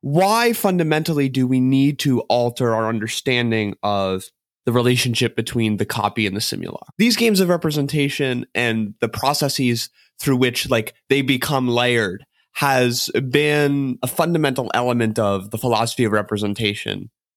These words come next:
since at least the Statesman, right? Uh, and the <laughs> Sophist. So what is the fundamental urgency of, of Baudrillard's project as it pertains to the way in which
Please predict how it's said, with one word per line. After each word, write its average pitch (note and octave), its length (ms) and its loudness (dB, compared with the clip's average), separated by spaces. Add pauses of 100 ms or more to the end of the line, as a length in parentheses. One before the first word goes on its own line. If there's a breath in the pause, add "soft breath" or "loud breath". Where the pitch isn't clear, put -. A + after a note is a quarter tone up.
(140)
since - 760 -2 (240)
at B2 140 0
least D#3+ 280 -2
the D#4 80 -2
Statesman, A3+ 720 0 (480)
right? D#3 260 0 (440 loud breath)
Uh, B2+ 280 2
and C3 120 0
the C3+ 40 2
<laughs> - 20 0
Sophist. D#3 760 0 (280 loud breath)
So D#3+ 600 2
what G#3+ 180 2
is G#3+ 100 0
the E3+ 80 2
fundamental D#3+ 640 0
urgency B2+ 640 2
of, G2+ 160 0
of G#2 300 -2
Baudrillard's G#2+ 480 2
project G2+ 540 -2
as A2 160 0
it A2 120 -2
pertains G#2 540 -4
to E2+ 480 -6 (480)
the A2+ 80 2
way A2 200 4
in G#2+ 100 2
which - 360 0